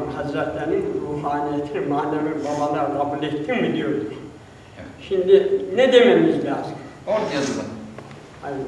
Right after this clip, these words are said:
Speaker 1: sizin ağzından duyacağım.
Speaker 2: Estağfurullah. Kamil Karalı Terevi de verirsin, tamam mı?
Speaker 1: Bir daha söyleyeyim.
Speaker 2: Hacı Kamil Karalı Terevi. <laughs> Onun hi-, hi-, Himmet Ruhaniye annesi babası yenge ecdadının ruhlarında. Bir kelime laf. O kadar.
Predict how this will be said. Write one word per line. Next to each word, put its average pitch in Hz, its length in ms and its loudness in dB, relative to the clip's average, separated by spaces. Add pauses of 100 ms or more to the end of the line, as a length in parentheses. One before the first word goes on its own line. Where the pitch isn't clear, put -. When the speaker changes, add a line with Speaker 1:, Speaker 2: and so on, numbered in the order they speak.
(260)
Speaker 1:
sizin 190 200 4
ağzından 190 600 6
duyacağım. - 200 0
Speaker 2:
Estağfurullah. - 680 -2
Kamil 190 300 0
Karalı 170 360 2
Terevi 151 320 -2
de 120 180 -2
verirsin, 107 240 -4 (120)
tamam 131 160 -6
mı? 262 60 -6 (640)
Speaker 1:
Bir 196 140 -4
daha 208 200 6
söyleyeyim. 160 340 0
Speaker 2:
Hacı - 320 4
Kamil 180 420 2
Karalı 170 400 4
Terevi. 160 480 -2 (840)
<laughs> - 40 -8 (880)
Onun 175 120 4
hi-, 156 380 -2
hi-, 151 400 -6
Himmet 185 300 -2
Ruhaniye 135 420 0
annesi - 260 -4
babası 135 340 -2
yenge 156 300 -6
ecdadının 139 440 0
ruhlarında. 107 260 -4 (240)
Bir - 100 -8
kelime - 240 -4
laf. 160 100 -4 (760)
O 151 100 -4
kadar. 143 180 -2